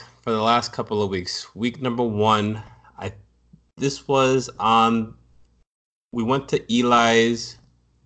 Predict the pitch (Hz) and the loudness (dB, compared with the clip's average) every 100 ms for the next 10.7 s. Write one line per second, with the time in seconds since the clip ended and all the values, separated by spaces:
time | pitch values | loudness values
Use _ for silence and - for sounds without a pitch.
0 | - 107 104 101 98 - 85 85 95 107 | -2 0 0 -2 -2 -2 -2 -2 -6 -8
1 | - _ _ _ _ - 98 98 95 95 | -16 _ _ _ _ -10 -6 -4 -4 -2
2 | 101 98 - 113 104 107 117 101 98 104 | -2 -2 -2 4 4 4 2 0 -2 2
3 | 101 - 107 104 95 - 104 104 104 92 | 0 0 -2 -2 -4 -2 -2 0 -2 -2
4 | 101 101 101 98 101 98 95 - - 107 | -2 -2 -4 -4 -4 -4 -6 -8 -4 -2
5 | 98 87 92 90 95 - - - 131 196 | 0 -2 -2 -2 -4 -10 -20 -14 -4 2
6 | 220 208 175 180 175 156 143 147 147 147 | 4 4 6 6 4 2 4 4 4 2
7 | 147 143 - - - _ _ _ - - | -2 -4 -6 -10 -14 _ _ _ -14 -6
8 | 254 254 220 151 151 160 160 - - 127 | -2 -2 -2 2 4 4 2 -6 -6 -2
9 | 127 120 - 135 147 147 127 113 127 123 | -2 -4 -2 0 0 -2 -6 -2 2 4
10 | 123 123 120 120 120 120 | 6 6 4 4 0 -4